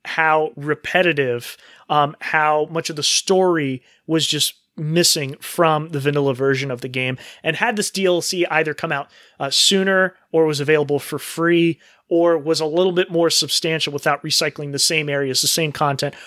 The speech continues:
over and over and over again. I remember the first couple weeks we were playing that game, the loot drops were just incredibly, incredibly bad. And that is sort of defeats the whole purpose of, uh, replaying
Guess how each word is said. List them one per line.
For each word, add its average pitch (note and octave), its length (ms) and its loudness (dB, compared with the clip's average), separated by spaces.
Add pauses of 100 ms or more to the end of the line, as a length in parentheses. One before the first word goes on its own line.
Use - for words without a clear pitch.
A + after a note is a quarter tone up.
(160)
over E3+ 240 2
and D#3+ 100 2
over D3+ 200 2
and C#3+ 100 -2
over D3 160 0
again. C#3 220 -2
I G#3 80 4
remember G3+ 640 4 (280)
the - 60 -2
first - 240 2
couple E3+ 200 0
weeks E3+ 200 0
we E3+ 60 0
were D#3+ 40 2
playing F#3 260 2
that D#3 140 -2
game, D3+ 220 -2
the D3 100 0
loot D#3 300 2
drops G3+ 380 0
were F3+ 80 0
just E3+ 320 0 (320)
incredibly, F3+ 560 0
incredibly D#3+ 420 -4
bad. D3 600 0 (320)
And D#3+ 260 -2 (220)
that G#3 360 0
is G3+ 500 0
sort - 540 0
of D#3+ 60 -8
defeats F3 320 -6
the F3 80 0
whole D#3+ 140 2
purpose D#3+ 460 0
of, C#3 520 0 (460)
uh, D3 160 4
replaying D3 1080 2